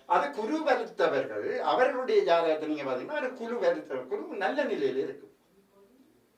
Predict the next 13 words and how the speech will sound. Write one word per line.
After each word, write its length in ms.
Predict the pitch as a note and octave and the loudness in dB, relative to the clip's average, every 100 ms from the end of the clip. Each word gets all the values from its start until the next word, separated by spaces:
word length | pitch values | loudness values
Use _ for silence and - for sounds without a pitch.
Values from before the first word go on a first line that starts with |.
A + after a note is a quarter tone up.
| _ - | _ -6
ஜோதிடம் 460 | C#3+ - C#4 C#4+ C4+ | 4 4 4 0 -2
சொல்ற 160 | B3 G#3+ | -2 0
என்னுடைய 480 | E3+ B3+ C#4+ B3 | 0 0 6 6
ஜாதகத்தை 380 | A3+ G#3+ G3 F3 | 6 2 0 -4
பாத்தீங்கன்னா, 340 | E3 D3 C#3 D#3 | -4 -4 -4 -4
அங்க 240 | C4+ A#3 | -4 -4
புதன் 340 | G3 G3+ A3+ | -4 -4 -2
வலுத்து. 300 | F3 - - - - _ _ _ _ _ _ _ _ _ _ - | -4 -4 -10 -20 -20 _ _ _ _ _ _ _ _ _ _ -2
கணிதம் 600 | D#3+ B3 - - - - _ _ _ | 0 2 2 0 -2 -12 _ _ _
இது 400 | B2 C3 D#3+ - | -16 -6 -4 -2
முற்றும் 440 | F#3 F3 - A3 G#3 | -2 -4 -4 -6 -4
முழுதான 540 | D#3+ D#3+ - - - | -2 -2 -2 -4 -4
கணிதம். 640 | E3+ A#2+ A2+ A#2 G#2+ - | -6 -6 -6 -8 -8 -14